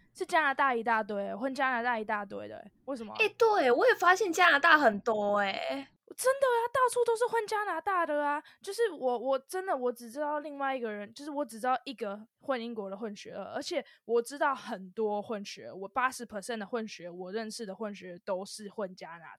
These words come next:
Speaker 1: 大。为什么会这样呢？是台湾，加拿大人很喜欢来台湾，是不是？
Speaker 2: 可能吧，这是，<laughs> 好好笑哦。哎，我都没有想过这个问题耶。
Speaker 1: 不是啊，为什么会这样？
Speaker 2: 我都没有想过。
Speaker 1: 我，我跟你讲，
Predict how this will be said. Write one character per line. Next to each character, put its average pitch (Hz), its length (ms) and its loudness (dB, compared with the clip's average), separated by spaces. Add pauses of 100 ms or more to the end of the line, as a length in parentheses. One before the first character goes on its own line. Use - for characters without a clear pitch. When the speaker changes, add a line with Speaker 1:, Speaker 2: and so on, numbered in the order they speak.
Speaker 1:
大。 165 160 -10 (300)
为 320 120 0
什 262 60 -6
么 226 60 -6
会 220 120 -2
这 220 100 -4
样 190 180 -4
呢？ 170 100 -16 (100)
是 277 80 -8
台 269 180 2
湾， - 140 -2
加 294 120 0
拿 277 100 0
大 269 180 4
人 233 120 0
很 220 120 -4
喜 220 80 -8
欢 214 100 -8
来 196 100 -10
台 190 200 -12
湾， 180 120 -12
是 190 120 -14
不 185 80 -10
是？ 185 240 -12 (120)
Speaker 2:
可 240 200 6
能 208 240 4
吧， 220 200 6
这 254 160 0
是， - 20 -2
<laughs> - 200 -12 (300)
好 - 80 10
好 605 460 6 (260)
笑 - 340 -8 (680)
哦。 403 80 -10 (340)
哎， 381 140 6
我 285 100 4
都 359 140 0
没 285 60 12
有 285 60 12
想 240 200 2
过 262 100 8
这 330 100 0
个 285 120 0
问 277 200 8
题 - 80 4
耶。 523 60 8
Speaker 1:
不 571 60 8
是 494 80 8
啊， 427 80 6
为 - 0 -
什 - 0 -
么 403 60 8
会 466 60 8
这 480 120 2 (160)
样？ 247 340 -4
Speaker 2:
我 294 160 6
都 370 60 4
没 330 60 6
有 285 120 10
想 233 220 4
过。 240 80 0
Speaker 1:
我， 285 60 2
我 285 40 2
跟 - 20 2
你 247 60 2
讲， 262 260 2